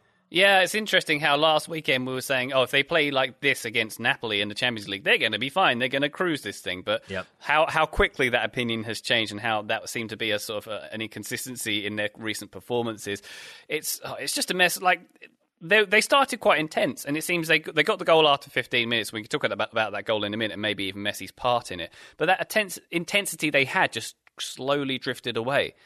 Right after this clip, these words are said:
Speaker 2: Yep.
Speaker 1: and they just ground it out. It was a pretty poor second half. If you were to ask me which, which one of these teams in the second half was challenging for the title, I would have thought it was Valladolid, to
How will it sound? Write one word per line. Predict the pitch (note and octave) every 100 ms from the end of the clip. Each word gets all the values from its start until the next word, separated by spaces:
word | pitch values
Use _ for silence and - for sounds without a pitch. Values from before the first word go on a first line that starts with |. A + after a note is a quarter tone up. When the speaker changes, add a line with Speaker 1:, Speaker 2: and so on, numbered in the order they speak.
| -
Speaker 2:
Yep. | B2+
Speaker 1:
and |
they | A#2+
just | B2 -
ground | - B2 D3 D3 D3 C#3+
it | C3+
out. | B2+ C3+ F#2
It | G#2
was | A#2+
a | C3+
pretty | - F#3+ D#3
poor | - D#3 C#3+
second | - C3+ A#2
half. | B2 B2+ -
If | C#3+
you | G#3+
were |
to | G3 E3+
ask | D#3 D3+
me | D3 C3 - - -
which, | D3 D#3+ - -
which | C#3+ C#3+ F3+
one | E3+ D#3
of |
these | C#3+ C3
teams | D#3 C#3 B2
in | - B2+
the | B2
second | C3+ A#2+
half | B2 A#2+
was | A#2
challenging | - C3+ B2 A#2
for | A2
the | G#2+
title, | - C3 C3+ F#2
I | A#2
would | C3+
have | C3
thought | D3+
it | A#2+
was | A#2
Valladolid, | A#2+ A2 A#2 A#2+ -
to | A2+